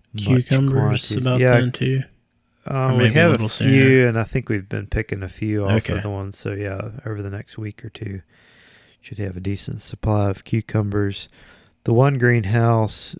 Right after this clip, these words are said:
Speaker 1: I think we're about ready to start winding the plants up in that one. So we're gonna go through and, uh, if you just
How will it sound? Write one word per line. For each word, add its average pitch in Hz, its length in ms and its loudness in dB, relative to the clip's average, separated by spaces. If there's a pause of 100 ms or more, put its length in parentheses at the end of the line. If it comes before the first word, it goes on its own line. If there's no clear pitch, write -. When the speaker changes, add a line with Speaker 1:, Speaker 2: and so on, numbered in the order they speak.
Speaker 1:
I 117 100 -4
think 131 280 -2
we're 110 220 2
about 98 340 -2
ready 104 260 -2
to 98 100 -8
start 101 460 -4 (600)
winding 101 440 -4
the 95 100 -10
plants 107 480 -4
up 107 220 -4
in 104 120 -6
that 107 240 -6
one. 110 240 -8
So 104 320 -8
we're 101 140 -8
gonna 98 220 -8
go 98 180 -6
through 98 440 -8
and, 92 180 -10
uh, 90 240 -10
if - 180 -18
you 98 160 -8
just - 180 -16